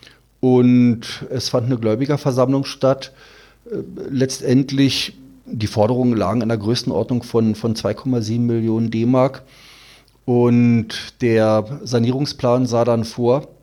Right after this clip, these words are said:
dass die Gläubiger, äh, eine Quote bekommen, die in einer Größenordnung von knapp zehn Prozent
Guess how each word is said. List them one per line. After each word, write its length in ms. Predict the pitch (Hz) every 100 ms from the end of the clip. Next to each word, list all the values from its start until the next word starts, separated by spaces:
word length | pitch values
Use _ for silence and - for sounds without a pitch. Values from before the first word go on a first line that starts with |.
| _ _ _ _ _ _ -
dass 220 | 123 135 -
die 120 | 131
Gläubiger, 720 | 107 110 120 135 135 131 131 - - - _ _
äh, 340 | 120 120 117 117
eine 300 | 117 135 127
Quote 380 | - 131 139 139
bekommen, 500 | 135 131 135 135 120
die 140 | 123
in 100 | 120 123
einer 280 | 120 113 113 - _ _ _ -
Größenordnung 880 | 110 139 - 143 110 127 143 135
von 460 | 131 - 123 123 117 -
knapp 320 | - 127 123 -
zehn 240 | 135 131
Prozent 640 | - 120 - 120 165 175